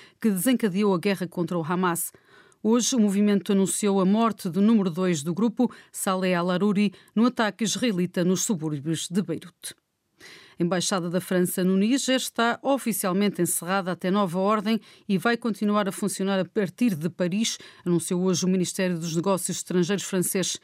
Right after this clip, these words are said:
Durante os últimos cinco meses, a embaixada foi afetada por bloqueios e restrições de viagem para o pessoal. Na Ucrânia, a capital Kiev e a cidade de Kharkiv, no nordeste do país, foram hoje bombardeadas por mísseis russos.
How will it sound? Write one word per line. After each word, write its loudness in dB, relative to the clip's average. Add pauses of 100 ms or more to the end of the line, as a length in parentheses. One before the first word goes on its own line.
(400)
Durante 0
os -4
últimos -2
cinco -2
meses, 0
a 2
embaixada -2
foi 0
afetada -2
por -4
bloqueios -2
e 0
restrições -2
de -4
viagem -2
para -6
o -10
pessoal. -6 (680)
Na 2
Ucrânia, 0 (320)
a -4
capital 0
Kiev 0
e 0
a 0
cidade -2
de -20
Kharkiv, -2
no 4
nordeste 0
do -6
país, -2
foram 0
hoje 0
bombardeadas 2
por -6
mísseis 2
russos. -2